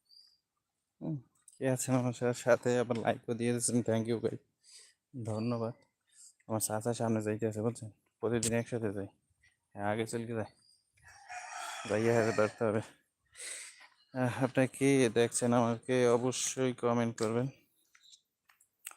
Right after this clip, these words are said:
এই মুহূর্তে আমাদের সাথে দুইজন আছে। চলে আসেন, চলে আসেন, সবাই চলে আসেন, টুকটাক করে সবাই।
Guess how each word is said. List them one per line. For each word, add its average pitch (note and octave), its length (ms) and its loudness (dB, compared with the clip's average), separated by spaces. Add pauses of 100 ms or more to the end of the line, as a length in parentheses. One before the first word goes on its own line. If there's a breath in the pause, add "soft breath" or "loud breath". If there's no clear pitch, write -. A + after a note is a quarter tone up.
(160)
এই - 160 -6
মুহূর্তে A#2 240 0
আমাদের A#2 220 6
সাথে A#2+ 220 0
দুইজন A#2 380 2
আছে। A#2 240 -4 (1160 soft breath)
চলে C#3 200 2
আসেন, B2 200 0
চলে C3 180 2
আসেন, A#2+ 180 0
সবাই B2 280 2
চলে B2+ 240 2
আসেন, A#2+ 200 0
টুকটাক A#2 300 -4
করে G#2+ 240 -2
সবাই। G#2 240 -2